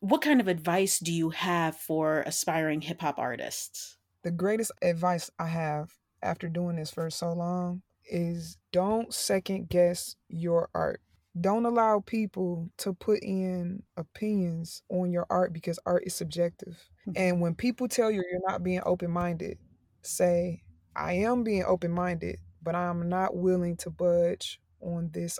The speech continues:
Speaker 2: artistic expression."
Speaker 1: Mm-hmm.
Speaker 2: Because so many people, especially being younger, you feel, like, pressure to listen to someone and pressure to feel like, "Okay, well, I guess I'm not being open-minded. Maybe they're right. Maybe I'm not here because of that." But think about this.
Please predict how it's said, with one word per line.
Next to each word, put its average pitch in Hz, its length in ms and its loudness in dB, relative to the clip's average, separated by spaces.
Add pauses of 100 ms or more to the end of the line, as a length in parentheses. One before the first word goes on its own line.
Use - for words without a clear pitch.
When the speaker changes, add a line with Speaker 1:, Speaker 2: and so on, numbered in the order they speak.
Speaker 2:
artistic - 600 -6
expression." - 640 -10 (500)
Speaker 1:
Mm-hmm. 151 140 -2
Speaker 2:
Because 196 380 4 (460)
so 214 120 4
many 214 220 2
people, 202 360 -2
especially 185 380 0
being 175 240 -2
younger, 170 560 -2 (320)
you 185 100 0
feel, 185 480 4
like, 180 380 2 (180)
pressure 180 640 0
to 160 580 -4
listen 165 720 0
to 175 160 -4
someone 165 640 -4
and 156 160 -4
pressure 185 340 4
to 170 140 -6
feel 175 220 2
like, 151 280 0
"Okay, 160 460 2
well, 156 340 -2
I 160 120 -4
guess 175 420 -2
I'm 160 160 -4
not 190 180 2
being 165 180 0
open-minded. 151 500 -6
Maybe 165 180 -2
they're 165 140 -2
right. 190 200 2
Maybe 165 240 -2
I'm 165 120 -2
not 202 160 0
here 185 160 0
because 160 280 -6
of 165 100 -8
that." 147 260 -4
But - 180 0
think 240 220 -2
about 175 320 4
this. - 360 -4